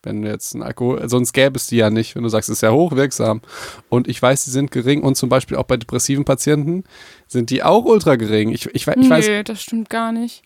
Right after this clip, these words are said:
Speaker 1: Nee,
Speaker 2: Mhm.
Speaker 1: stimmt nicht.
Speaker 2: Mhm.
Speaker 1: Ich würd sagen, ja. Ich meine, also ich kenne jedenfalls sehr viele Beispiele von Patienten, die dann als aus-, also so als psychotherapeutisch austherapiert gelten,
Speaker 2: Ja.
Speaker 1: allerdings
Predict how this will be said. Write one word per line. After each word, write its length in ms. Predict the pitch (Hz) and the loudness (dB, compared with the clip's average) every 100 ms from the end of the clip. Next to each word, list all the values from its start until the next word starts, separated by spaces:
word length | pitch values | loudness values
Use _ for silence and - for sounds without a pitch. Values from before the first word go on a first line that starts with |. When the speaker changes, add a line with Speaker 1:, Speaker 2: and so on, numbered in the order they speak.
| _ _ - | _ _ -4
Speaker 1:
Nee, 220 | 269 294 - _ - | -2 -2 -6 _ -10
Speaker 2:
Mhm. 300 | 220 220 202 | -8 -8 -6
Speaker 1:
stimmt 220 | 233 147 | -4 -2
nicht. 300 | 175 196 _ _ - | -2 -4 _ _ -6
Speaker 2:
Mhm. 160 | 247 269 | -4 -4
Speaker 1:
Ich 160 | 220 | -4
würd 100 | 202 | -6
sagen, 260 | - 247 220 | -6 -6 -4
ja. 140 | 208 | -4
Ich 200 | - - | -4 -4
meine, 520 | 131 156 208 214 302 330 | 0 2 4 4 2 0
also 180 | 123 127 | -2 -2
ich 200 | 135 - | -4 -2
kenne 260 | 175 202 208 | 0 2 4
jedenfalls 400 | 160 151 143 - | 2 2 -2 0
sehr 140 | 170 | -2
viele 200 | - 147 | -2 -2
Beispiele 580 | 139 147 - 131 147 160 - - - | 2 0 0 -4 -2 -4 -8 -18 -18
von 160 | - 131 | -8 -4
Patienten, 560 | - 123 - 151 147 135 | -4 -4 0 2 2 0
die 140 | 123 | 0
dann 300 | 113 113 113 | 0 -2 -2
als 280 | 120 120 - | -2 -4 -4
aus-, 340 | 135 180 190 | -4 -4 -2
also 200 | - 110 | -4 -2
so 100 | 120 | -2
als 200 | 131 123 | -4 -4
psychotherapeutisch 960 | - - 170 175 156 139 - 135 123 - | -6 -2 0 2 2 0 0 0 -2 0
austherapiert 1000 | 151 170 - 156 143 - 165 156 - - | 0 0 0 2 2 0 0 2 0 -4
gelten, 560 | 131 123 135 175 202 214 _ _ _ | 2 2 2 -4 -6 -8 _ _ _
Speaker 2:
Ja. 180 | 262 254 | 0 2
Speaker 1:
allerdings 720 | 123 131 139 147 - - - | 4 4 2 2 0 -6 -8